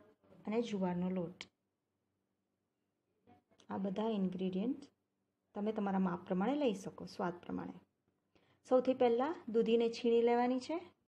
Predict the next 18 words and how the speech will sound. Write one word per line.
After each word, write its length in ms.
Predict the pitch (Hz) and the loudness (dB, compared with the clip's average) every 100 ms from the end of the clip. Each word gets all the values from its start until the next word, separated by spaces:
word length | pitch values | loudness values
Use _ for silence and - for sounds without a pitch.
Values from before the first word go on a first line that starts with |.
| _ _ _ _ _ | _ _ _ _ _
મેં 140 | 214 | -4
અહીંયા 480 | 220 220 220 220 220 - - | -2 0 0 0 -2 -8 -4
મોટી 320 | 208 214 214 226 | 0 0 0 -2
છીણીથી 480 | - 220 220 220 | 0 0 -2 -2
દૂધીને 400 | 202 208 208 214 | -2 -2 -2 -2
છીણી 340 | 214 - 214 226 | -4 -2 0 -2
છે. 180 | - 330 - _ _ _ _ _ _ _ _ _ _ _ _ _ _ - | -4 -10 -12 _ _ _ _ _ _ _ _ _ _ _ _ _ _ -2
પહેલાં 200 | 202 202 | 0 0
છોલી 340 | - 220 226 | 2 2 4
નાખવાની 600 | 247 247 - 269 285 370 - _ - | 2 0 -2 -2 -2 -4 -12 _ -10
અને 140 | 202 | -8
પછી 420 | 196 196 190 262 349 - _ _ _ _ _ _ | -6 -6 -4 -4 -6 -8 _ _ _ _ _ _
એની 240 | 214 214 285 - - _ | -4 -2 -2 -6 -18 _
છીણ 360 | - - 220 196 | -20 -14 -12 -12
કરી 240 | 190 180 | -12 -12
નાખવાની 520 | 170 165 - 190 - 196 _ | -12 -16 -16 -14 -14 -16 _
આ 140 | 185 180 | -14 -12
રીતે. 340 | 160 - - | -12 -18 -20